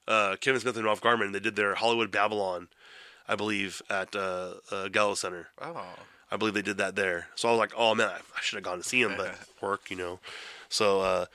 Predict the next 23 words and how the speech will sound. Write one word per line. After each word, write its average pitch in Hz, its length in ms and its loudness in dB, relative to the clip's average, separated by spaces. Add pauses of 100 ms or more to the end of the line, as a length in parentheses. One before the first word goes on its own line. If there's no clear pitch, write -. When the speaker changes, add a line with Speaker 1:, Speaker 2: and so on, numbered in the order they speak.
(840)
Speaker 1:
let 185 140 12
us - 140 8
know. 196 120 8
What 175 180 8
is 220 140 8
your 190 80 8
favorite 135 320 6
Kevin, 110 240 -2 (120)
Kevin 101 220 -6
Smith, - 480 -8 (420)
uh, 95 340 -10 (760)
movie? 95 400 -12 (560)
What 107 120 -12
do - 40 -12
you 107 80 -6
like 98 240 -6
the - 80 -12
most? 92 460 -12 (1700)
Speaker 2:
Uh, 107 760 -2 (120)
Mallrats 110 600 -4
was - 120 -8
pretty 117 240 -8
good. 135 280 -8